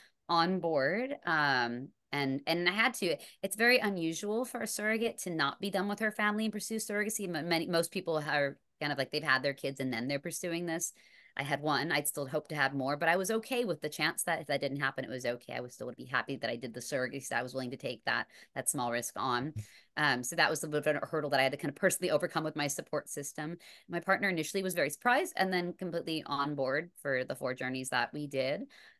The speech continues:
Um, you know, it really was a family gift. Like, your, your kids are along for the ride. Everybody's along for the ride. My kids, my oldest ones, 'cause I've actually had,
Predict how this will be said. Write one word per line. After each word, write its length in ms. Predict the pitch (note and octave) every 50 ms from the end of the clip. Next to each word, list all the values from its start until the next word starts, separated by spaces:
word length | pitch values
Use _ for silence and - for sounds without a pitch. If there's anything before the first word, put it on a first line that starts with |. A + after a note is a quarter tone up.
| _ -
Um, 540 | E3 E3 D#3 C#3+ C3+ B2+ B2 A#2+ A#2 - - _ _ _
you 180 | - C3 D#3+
know, 80 | D3+ C#3
it 160 | G#2 D3 D#3 D#3
really 180 | D#3 D#3 D#3
was 280 | C#3+ C#3+ C#3 C#3+ C#3 C#3+
a 40 | -
family 480 | - - A#2+ B2 C3 C3+ C3+ C3 B2
gift. 300 | A#2 - A#2+ A2 - - - -
Like, 160 | B2+ A#2+ -
your, 200 | C3 C3+ B2+ B2 - - C#3
your 120 | D3+ D3+
kids 280 | D3 - E3+ E3 D#3+ -
are 100 | E3 D3
along 360 | C#3+ C#3 B2 B2 B2 B2 B2+
for 80 | - B2+
the 100 | B2+ B2
ride. 280 | C3+ C#3+ C#3 A#2+ A2+
Everybody's 480 | F#2 C3 C3+ D3+ C#3+ C#3 B2 C3 B2 -
along 320 | C3 B2 A#2 B2 B2 A#2+
for 100 | - A#2+
the 100 | B2 B2
ride. 320 | B2 B2+ B2+ B2+ B2 B2 C3
My 140 | B2+ C3
kids, 480 | C3 - - D#3+ D3+ D3 C3+ B2+ - -
my 220 | C#3+ C3 B2 B2 -
oldest 400 | - F3+ G3+ F#3 F#3 E3 - -
ones, 280 | D3 B2 B2 D3+ E3 -
'cause 100 | - C#3+
I've 60 | C#3
actually 320 | C#3 C3+ - - - D#3+ D#3
had, 400 | D3+ C#3+ C#3 C#3 C3+ C#3 C#3+